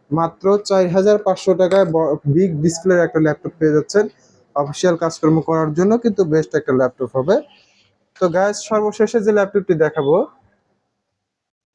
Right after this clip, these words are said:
এটা হচ্ছে আপনার Dell-এর থ্রি ওয়ান এইট নাইন এর মডেলের একটি ল্যাপটপ, two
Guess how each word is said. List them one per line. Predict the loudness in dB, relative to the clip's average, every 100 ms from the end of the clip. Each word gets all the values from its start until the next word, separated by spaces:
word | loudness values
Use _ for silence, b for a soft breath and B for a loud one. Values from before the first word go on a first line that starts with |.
| _ _ _ _ _ _ -6
এটা | -2 0
হচ্ছে | 0 -2 0 2 2 2
আপনার | -2 0 2 2 -2 -6 -16 -16 -18 -20 -20 -20 -20 B B B _ -8
Dell-এর | 0 2 4 2 0 -4
থ্রি | 0 2 4
ওয়ান | 2 0 -2 -6 _ _ _ _ -20 -4
এইট | 0 0 0
নাইন | -2 0 0
এর | 0
মডেলের | 2 0 2 2 0
একটি | 0 0
ল্যাপটপ, | 0 0 -2 -2 -4 _ _ _ -20 -16 -14 -14 -12 -4
two | 2